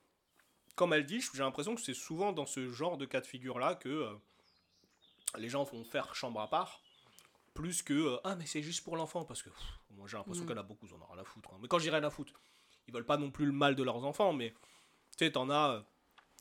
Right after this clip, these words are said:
Speaker 1: qui vont dire, bon, bah, moi, je pars avec les enfants, souvent la femme, toi, tu restes dans ton coin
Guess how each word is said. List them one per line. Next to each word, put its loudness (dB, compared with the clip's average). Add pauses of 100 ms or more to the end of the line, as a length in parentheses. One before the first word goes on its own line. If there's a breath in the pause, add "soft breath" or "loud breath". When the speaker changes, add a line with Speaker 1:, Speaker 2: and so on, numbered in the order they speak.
(220)
Speaker 1:
qui -4
vont -4
dire, 2
bon, 0
bah, 4
moi, 2
je -2
pars 4
avec 2
les 0
enfants, 10 (680)
souvent -10
la -2
femme, 10 (1120)
toi, 2
tu 0
restes 4
dans -4
ton -10
coin 8